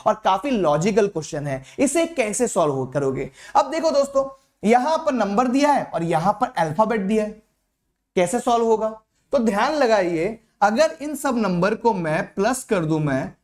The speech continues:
तो क्या होगा? वन प्लस वन प्लस वन प्लस वन तो आपको फ़ोर मिलेगा। तो ये आर का रिलेशन क्या है इसके साथ? तो फ़ोर का अगर स्पेलिंग लिखोगे दोस्तों तो एफ़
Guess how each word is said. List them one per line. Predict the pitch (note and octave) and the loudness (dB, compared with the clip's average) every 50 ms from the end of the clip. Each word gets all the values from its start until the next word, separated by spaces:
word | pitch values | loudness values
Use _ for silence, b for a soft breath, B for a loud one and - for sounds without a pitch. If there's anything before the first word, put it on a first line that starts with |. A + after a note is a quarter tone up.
| _ _ | _ _
तो | A3 G#3+ | -2 0
क्या | A#3 B3 B3 | 2 2 2
होगा? | B3+ B3 A#3+ A#3 B3 | 2 2 0 0 0
वन | A3+ G3+ G#3 A3+ A#3 | 0 0 0 0 -2
प्लस | A3 A3+ A#3+ A#3+ A#3 - | -2 -2 -2 -2 -2 -2
वन | G#3 G#3+ A3 G#3+ | -4 -2 -2 -2
प्लस | A3 A3+ A3+ A3+ A3 G3+ | 0 0 -2 -2 -2 -2
वन | G3+ G3+ G#3 G3 | -2 -2 -2 -2
प्लस | G#3 A3 A3 A3 G#3 | 0 -2 -2 -2 -2
वन | G3 G#3 A3 G#3+ | -2 -2 -2 -2
तो | A3 G#3 | 0 0
आपको | F3 E3 - - A#3 | 0 0 0 -4 -4
फ़ोर | A3 - - D#3 D#3 E3+ F#3+ | -4 -4 -2 -2 0 0 0
मिलेगा। | G3 G3 G3 G3 F#3+ G3 G3 G3+ - _ _ _ _ _ _ _ C#4 | 0 0 0 0 0 -2 -4 -6 -10 _ _ _ _ _ _ _ 2
तो | C#4 | 4
ये | C4 A#3+ D4 D4 D4 - _ - | 4 4 2 2 -2 -4 _ -2
आर | - F#3 G3 A3 B3 C#4 C4+ - | 2 4 4 4 2 2 -2 -2
का | C#4+ C#4+ | 0 0
रिलेशन | C4 B3+ B3 B3 B3 B3 D4 C#4+ C#4+ C4 | 2 2 2 0 0 0 0 0 0 2
क्या | C4 D4 D4+ | 2 2 2
है | D4 B3+ A3 F3+ | 2 0 -4 -8
इसके | D3+ - - D3 | -10 -12 -12 -12
साथ? | B2+ - - - _ _ _ _ _ _ _ - | -12 -12 -14 -20 _ _ _ _ _ _ _ -2
तो | A#3+ A#3+ | -2 -2
फ़ोर | B3 - - - C4 C4 C#4+ D#4+ D#4+ D#4+ | -2 -2 -2 0 2 4 4 2 2 2
का | D#4 D4+ | 0 0
अगर | C#4+ D4 | 2 0
स्पेलिंग | C#4+ C#4+ - - A3+ F#3+ G#3+ B3 C4 | -2 -4 -4 -2 0 2 2 2 2
लिखोगे | C4 A#3+ - A#3 A3+ G#3+ G3+ | 0 0 2 2 2 2 0
दोस्तों | D#3+ D#3+ D#3+ D3+ D#3 - G3 A3 | -4 -6 -8 -8 -6 -4 -2 -2
तो | G#3+ B3 B3 - - | -2 -2 -4 -4 -2
एफ़ | F3+ F#3 G3 A3 G#3+ - | -2 0 0 -2 -4 -6